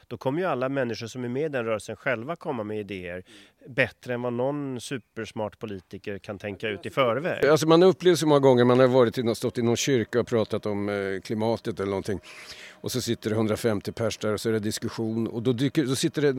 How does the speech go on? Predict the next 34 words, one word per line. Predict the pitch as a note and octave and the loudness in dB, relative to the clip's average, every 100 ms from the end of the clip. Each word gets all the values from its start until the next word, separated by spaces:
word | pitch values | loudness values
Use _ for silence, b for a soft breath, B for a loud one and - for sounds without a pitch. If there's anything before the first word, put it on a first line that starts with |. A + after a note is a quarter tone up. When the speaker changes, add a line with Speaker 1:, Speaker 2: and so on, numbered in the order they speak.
| C#3 G#2+ B2+ | -2 -6 -10
Speaker 2:
det | |
sitter | F3 C4 | -10 2
någon | D#3 C3+ | 2 4
företagare | E3+ D#3 A#2+ - D3+ D#3 D#3+ D3+ | 6 6 6 4 6 6 6 6
där | D3+ | 4
som | - C#3 | 4 0
är | C#3+ C3+ B2 - - | 2 2 -2 -10 -4
smart, | D3+ C#3+ D3+ - - - | 4 4 4 -2 -8 -8
som | A2 C#3+ C3 A#2+ C3+ C3 | -4 -4 -4 -8 -6 -4
har | B2 C#3 | 0 0
olika | B2+ C#3 C#3 C#3+ | 0 -2 0 2
idéer. | B2+ C3+ C3 C3 B B B | 4 4 4 0 B B B
Sitter | D3+ - | -4 4
någon | C3+ C3 | 4 4
från | A2+ | 0
facket, | - C3+ - - C#3 - | 4 4 4 0 -2 0
det | C#3 C3+ | 0 2
är | C3 B B B B B - - F2 | 2 B B B B B -14 -10 -8
gamla | A#2+ C#3 C3 C3 | 2 4 6 6
damer | C#3+ D3 C3 C3+ | 8 8 8 6
som | B2+ C3 | 4 2
är, | B2+ B2+ B2 | 4 6 4
håller | A#2+ C3+ C3+ | 4 2 2
på | C3 B2+ | 0 2
med | B2+ | 2
en | |
bokcirkel. | B2+ D3 - - D3 C#3+ C#3 | 2 -2 -2 0 0 0 0
Alltså, | C3+ D#3 | 2 4
just | E3 D#3 | 2 4
när | E3 | 4
det | D3 | 4
blir | D#3 | 6
den | C#3+ | 6
här, | D3+ | 6